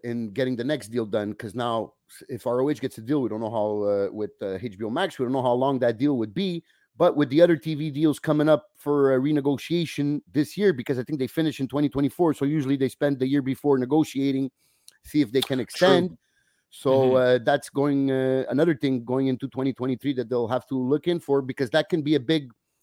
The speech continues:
Speaker 1: boost in revenue for A E W, 'cause I don't see how everything went, uh, good on the ratings. There, uh, seems like the executives at Warner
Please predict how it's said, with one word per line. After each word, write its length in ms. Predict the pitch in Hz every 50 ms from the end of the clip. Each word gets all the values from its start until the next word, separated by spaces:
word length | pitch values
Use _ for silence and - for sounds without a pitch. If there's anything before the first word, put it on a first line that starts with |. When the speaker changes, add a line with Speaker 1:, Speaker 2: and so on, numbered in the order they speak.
| - _ _
Speaker 1:
boost 340 | 90 135 175 175 147 - -
in 100 | 135 131
revenue 340 | 143 170 156 143 143 127 117
for 240 | - - 127 127 127
A 40 |
E 120 | 127 127 127
W, 400 | 120 127 135 135 147 170 190 - _ _ _ _ _ _ _ _ _ _ _
'cause 180 | - 117 101
I 80 | 123 120
don't 160 | 139 139 131
see 220 | - - 165 160
how 260 | 135 143 147 147 - - -
everything 320 | 156 165 165 - 170 170 160
went, 240 | 156 151 151 - _ - - -
uh, 140 | 135 131 127
good 300 | 117 120 151 160 147 143
on 100 | 143 143
the 60 | 135
ratings. 480 | 135 156 160 151 135 147 160 - - - _ _ _ _ _ _ _ _
There, 300 | - 127 131 131 127 123
uh, 180 | 123 123 123 107
seems 320 | - - - 170 170 147
like 160 | 123 147 143 120
the 80 | 143
executives 480 | 139 120 110 156 - - 135 139 127 131
at 100 | 127 131
Warner 440 | 147 156 151 143 143 143 143 -